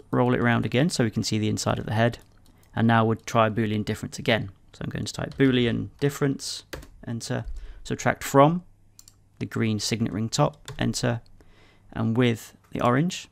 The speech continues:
note that I've got delete input equals yes selected, so it removes the cutter when we do the difference,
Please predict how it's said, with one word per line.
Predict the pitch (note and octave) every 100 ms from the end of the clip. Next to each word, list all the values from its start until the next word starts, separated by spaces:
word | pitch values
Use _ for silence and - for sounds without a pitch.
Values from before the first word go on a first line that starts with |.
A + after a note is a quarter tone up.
| -
note | B2+ B2+ C3
that | - A2+
I've | A#2+
got | A#2 -
delete | A#2+ A#2+ -
input | A2 A2+
equals | A2 A2+ G2+
yes | A2+ A2
selected, | - - - C#3+
so | A#2
it | -
removes | A2 A2 -
the | -
cutter | G#2+ -
when | A2 G#2
we | A2
do | A#2
the | -
difference, | A#2+ - A#2+ - -